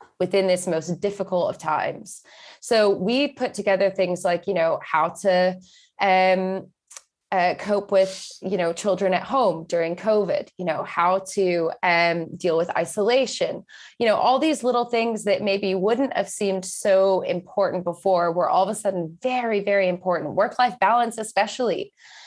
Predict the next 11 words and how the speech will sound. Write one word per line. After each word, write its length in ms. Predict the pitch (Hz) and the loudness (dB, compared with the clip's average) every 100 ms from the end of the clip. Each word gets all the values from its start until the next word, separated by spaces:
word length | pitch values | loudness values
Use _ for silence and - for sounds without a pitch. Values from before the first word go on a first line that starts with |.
| - - | -10 0
Um, 320 | 214 208 208 - | 4 4 4 2
and 180 | 208 202 | 0 0
we 160 | 240 | 0
were 160 | 262 269 | 0 2
able 380 | - 220 214 202 | 2 0 -2 -4
to 160 | - 190 | -4 -2
work 200 | 180 196 | 0 -2
with 140 | 208 | -2
our 100 | 208 | 0
experts, 640 | - 185 - 180 185 - - - | 0 -2 -2 0 0 0 -8 -4
um, 580 | 170 165 165 165 170 | 0 2 2 0 -4